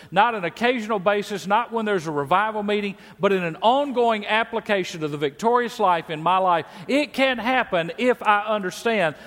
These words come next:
that the power of sin has been done away with. It's been crucified. Now, write down this statement if you would. The Spirit makes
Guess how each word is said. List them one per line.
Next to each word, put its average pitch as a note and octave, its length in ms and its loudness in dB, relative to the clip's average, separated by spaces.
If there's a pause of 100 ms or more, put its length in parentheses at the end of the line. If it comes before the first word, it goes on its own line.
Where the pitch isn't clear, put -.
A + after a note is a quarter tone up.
(100)
that G3 180 2
the E3+ 120 0
power B3+ 500 0
of G#3+ 180 -2
sin D#3+ 640 0 (220)
has E3+ 200 0
been D3 260 -2
done D#3+ 200 2
away C3+ 300 -2
with. G#2+ 360 -12 (1000)
It's D#3 160 -6
been D#3 240 -6
crucified. B2 760 -10 (2250)
Now, D#3 180 -2
write F#3+ 300 0
down F3 180 -2
this D3+ 140 -8
statement C3 380 -6
if - 120 -18
you G#2+ 80 -14
would. G2+ 240 -16 (720)
The C3+ 100 -4
Spirit F3 840 -2 (1300)
makes F3+ 500 0